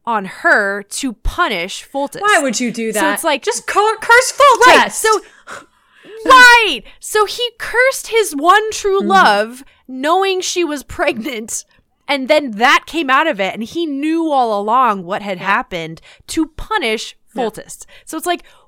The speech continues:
Speaker 1: what the, what kind of freaking logic
Speaker 2: But
Speaker 1: is
Speaker 2: you
Speaker 1: that?
Speaker 2: also
Speaker 1: So it's like,
Speaker 2: punished
Speaker 1: everybody's
Speaker 2: yourself 'cause
Speaker 1: messed
Speaker 2: you
Speaker 1: up.
Speaker 2: also lost your love. And, and the
Speaker 1: Right.
Speaker 2: one good thing
Speaker 1: Right.
Speaker 2: that could have possibly come from this just, just calamity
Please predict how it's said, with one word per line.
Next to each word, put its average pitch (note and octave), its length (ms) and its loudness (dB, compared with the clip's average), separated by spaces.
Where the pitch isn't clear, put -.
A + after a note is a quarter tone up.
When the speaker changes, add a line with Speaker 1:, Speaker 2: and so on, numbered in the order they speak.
Speaker 1:
what C#5+ 160 -8
the, - 60 -14
what - 160 -16
kind - 180 -12
of - 60 -6
freaking F5 800 -2
logic - 180 2
Speaker 2:
But F4 100 -4
Speaker 1:
is B3 80 2
Speaker 2:
you - 100 -4
Speaker 1:
that? E4 100 -2
Speaker 2:
also A4+ 140 -6
Speaker 1:
So G#4+ 100 0
it's - 100 -2
like, G#4 100 0
Speaker 2:
punished G4 220 2
Speaker 1:
everybody's E4+ 260 0
Speaker 2:
yourself F4 100 -2
'cause E4+ 60 -6
Speaker 1:
messed D#4 240 -4
Speaker 2:
you E4 60 -2
Speaker 1:
up. D#4+ 100 -2
Speaker 2:
also E4 280 -6
lost D#4 380 -4
your D4+ 100 -10
love. C4+ 600 -8
And, C4 540 -6
and C#4 220 -4
the C#4 80 -2
Speaker 1:
Right. A#3+ 200 4
Speaker 2:
one C4+ 180 -6
good C#4 440 0
thing C4 200 -2
Speaker 1:
Right. A#3+ 240 2
Speaker 2:
that B3 140 -6
could B3 120 -2
have - 200 0
possibly C4+ 580 -8
come A#3+ 320 -8
from B3 160 -10
this G3+ 260 -10
just, F#3+ 380 -8
just - 480 -10
calamity A3+ 960 -4